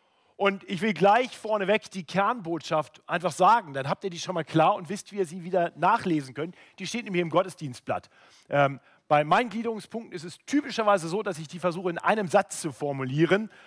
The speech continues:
äh, und das dann nur aufteile in verschiedene Punkte. Von daher, wenn ihr nur das Fettgedruckte lest, dann habt ihr die Kernbotschaft. Da heißt es nämlich, der erhöhte Christus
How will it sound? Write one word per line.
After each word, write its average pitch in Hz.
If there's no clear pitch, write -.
äh, 160
und 170
das 180
dann 185
nur 175
aufteile 165
in 165
verschiedene 151
Punkte. 175
Von 165
daher, 175
wenn 170
ihr 175
nur 220
das 214
Fettgedruckte 165
lest, 175
dann 170
habt 196
ihr 190
die 160
Kernbotschaft. 185
Da 151
heißt 202
es 180
nämlich, 196
der 160
erhöhte 185
Christus -